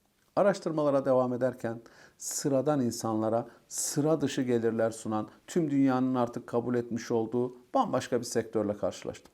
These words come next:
Ve bu sektör beni günümüz parasında yedi sıfırlı borçlardan alıp yine günümüz parasında beş sıfırlı aylık gelirlere ulaştırdı. Geldiğimiz noktada gece uyurken, yastığa başımı koyarken artık borçlarımı düşünmüyorum.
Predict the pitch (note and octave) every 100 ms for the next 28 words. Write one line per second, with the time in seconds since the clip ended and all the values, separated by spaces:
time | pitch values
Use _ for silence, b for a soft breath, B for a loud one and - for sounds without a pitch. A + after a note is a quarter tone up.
0 | - D#4 D#4 D#4+ D#4+ - A3 - C#3 C3+
1 | D#3+ F#3+ C3 C#3 - _ _ D#3 F#3+ G#3+
2 | A#3 - D3 B2+ C3+ C3 D#3+ G3 - -
3 | D3 C3 C#3 D3 - B2 A#2 A#2 C#3+ C3+
4 | - - _ _ A#2 D#3 C#3+ G#2 C3+ C3+
5 | D3 C#3+ C#3 B2 A#2 B2 A#2+ A#2 D3 D3
6 | C#3+ - B2+ - B2 B2 A2 A2+ A#2 -
7 | A2 G2+ G2 G2 F#2+ F#2+ F#2 - - -
8 | - - _ _ _ - C3 C#3 D3 D3
9 | C#3+ C#3 - C3 C#3 C#3+ B B B2 D3
10 | D3 D3+ C#3+ C#3+ C#3+ B2 A#2 - b E3+
11 | F#3+ F#3+ F3+ D#3+ C#3+ C#3+ C3 B2+ B2 A#2+
12 | A#2+ A#2 B2+ - E3+ C#3 A#2+ - B2+ A#2+
13 | B2 A2+ G#2+ G2+ - F#2+ F2 C2+